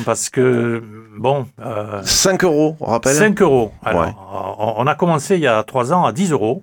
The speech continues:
Speaker 2: Mhm.
Speaker 1: Euh, l'an dernier, on avait baissé à huit. Voilà, on voulait, on voulait que ça soit le, le plus facile possible. Et puis, on a décidé cette année,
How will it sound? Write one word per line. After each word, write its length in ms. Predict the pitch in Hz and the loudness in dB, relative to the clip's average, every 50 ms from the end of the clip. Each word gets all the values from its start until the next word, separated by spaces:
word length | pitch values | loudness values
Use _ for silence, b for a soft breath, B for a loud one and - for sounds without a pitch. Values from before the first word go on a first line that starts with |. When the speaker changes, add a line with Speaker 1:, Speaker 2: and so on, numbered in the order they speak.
| _ - - | _ -4 -2
Speaker 2:
Mhm. 320 | 85 76 76 90 113 139 135 b b _ - | -2 0 0 0 -2 -2 -6 b b _ -12
Speaker 1:
Euh, 580 | - 104 104 104 101 101 98 98 98 104 101 104 | -8 -6 -6 -4 -6 -6 -6 -8 -8 -8 -8 -6
l'an 160 | 110 123 127 | -4 -4 -2
dernier, 320 | 123 131 131 131 143 147 | 0 0 0 0 0 0
on 80 | 139 123 | 0 2
avait 240 | 113 107 107 110 104 | 2 0 0 0 0
baissé 320 | 104 120 117 - - 170 | -2 -4 -4 -2 0 0
à 80 | 143 120 | 2 2
huit. 360 | 117 117 139 151 139 - - - | 2 0 -2 -4 -4 -8 -14 -6
Voilà, 240 | 101 104 101 92 98 | -6 -6 -4 -4 -6
on 100 | 107 104 | -8 -8
voulait, 380 | 90 92 98 104 110 107 104 | -8 -8 -4 -2 0 0 0
on 80 | 98 101 | -2 -4
voulait 180 | 92 90 117 | -8 -8 -8
que 80 | 113 - | -8 -6
ça 100 | - 104 | -8 -10
soit 380 | - - - 113 104 104 101 95 | -10 -6 -6 -4 -4 -4 -4 -6
le, 300 | 95 92 92 92 92 - | -8 -10 -12 -14 -18 -18
le 140 | - - 107 | -12 -12 -12
plus 140 | - - 120 | -10 -10 -10
facile 340 | - - 113 - - 120 107 | -8 -8 -8 -8 -8 -10 -8
possible. 380 | - 117 104 - - 151 139 131 | -8 -8 -8 -6 -8 -8 -6 -6
Et 60 | 113 | -6
puis, 220 | - - 117 127 | -6 -6 -4 -2
on 140 | 123 117 107 | -2 -2 -2
a 100 | 104 101 | -4 -4
décidé 440 | 98 104 135 131 - 139 120 117 113 | -2 -4 -4 -4 -4 -8 -6 -6 -8
cette 140 | - - 113 | -6 -6 -8
année, 340 | 104 107 120 143 156 156 | -6 -6 -8 -10 -10 -12